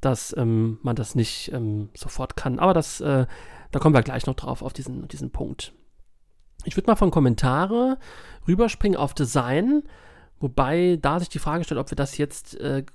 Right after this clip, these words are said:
groß im <laughs> Detail alles durchgehen, weil da gibt's ein paar mehr Menüpunkte oder ob wir da mal nur drüber fliegen und uns ein bisschen mehr in einer extra Folge damit beschäftigen, weil das ein relativ größerer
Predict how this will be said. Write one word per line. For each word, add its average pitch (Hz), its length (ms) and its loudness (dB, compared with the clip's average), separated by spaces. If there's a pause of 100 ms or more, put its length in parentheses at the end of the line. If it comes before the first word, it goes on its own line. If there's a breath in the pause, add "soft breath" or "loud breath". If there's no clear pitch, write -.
(180)
groß 131 520 2
im 160 120 4
<laughs> - 0 -
Detail 180 760 2
alles 160 400 -2
durchgehen, 185 480 0
weil 156 80 -2
da 156 140 0
gibt's 160 280 -6
ein 143 120 0
paar 143 160 2
mehr 135 200 0
Menüpunkte 170 600 -2
oder 151 120 -6
ob 143 120 -8
wir 127 80 -8
da 135 380 0 (560 loud breath)
mal 127 220 2
nur 135 140 2
drüber 160 320 0
fliegen 156 380 -4
und 139 160 -2
uns 131 160 -6
ein 135 80 -8
bisschen 131 360 0
mehr 139 220 0
in 127 120 -2
einer 123 220 -2
extra - 340 -6
Folge 151 340 0
damit 113 260 -4
beschäftigen, - 640 -10 (920 loud breath)
weil 127 260 -2
das 127 140 -4
ein 131 60 2
relativ 131 280 -2
größerer 107 720 0